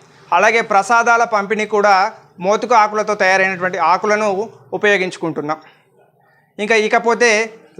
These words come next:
లాస్ట్ మేము పర్యావరణాన్ని రక్షించే ఉద్దేశంతోని మా ఫ్రెండ్స్ స్టార్స్ యూ-, యూత్ వారందరి యొక్క సహ-, సహాయ సహకారాలతోని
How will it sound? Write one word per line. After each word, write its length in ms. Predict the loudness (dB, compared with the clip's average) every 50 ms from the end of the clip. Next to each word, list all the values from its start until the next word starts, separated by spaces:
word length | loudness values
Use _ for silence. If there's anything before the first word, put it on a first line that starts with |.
| 2 4
లాస్ట్ 300 | 4 2 2 -2 -2 -2 -2 0 -2 -4 -6 -10 -16 _ _ _ _ -6
మేము 240 | -4 -4 -2 -4 -4 -2 0 0
పర్యావరణాన్ని 1000 | 2 4 4 4 4 2 0 0 -2 -4 -4 -4 -4 -4 -4 -4 -6 -8 -8 -6 -4 -4
రక్షించే 380 | -4 -4 -6 -8 -4 -2 -2 0
ఉద్దేశంతోని 760 | 0 0 0 0 -2 -2 -2 -4 -4 -2 -2 -2 -2 -2 -4 -6 -10 -20 -20 -20 _ -8 -4 0
మా 320 | 2 2 2 2 0 -2 -6 -12 _ _ _ _ _
ఫ్రెండ్స్ 280 | -2 -2 -2 -2 -4 -2
స్టార్స్ 400 | 0 2 2 2 0 -2 -4 -2
యూ-, 300 | 0 0 0 0 -2 -4 -10 -18 -20 _ _ _ _ _ _ _ -4
యూత్ 220 | -2 -2 -2 0 2
వారందరి 480 | 2 2 2 2 0 0 0 0 2 0 0
యొక్క 180 | 0 0 -2 0 2
సహ-, 180 | 0 0 0 0 0 0
సహాయ 360 | 0 2 4 2 2 2 2
సహకారాలతోని 960 | 0 -2 -2 -2 0 2 2 2 2 2 0 0 0 0 -2 -2 -2 -4 -6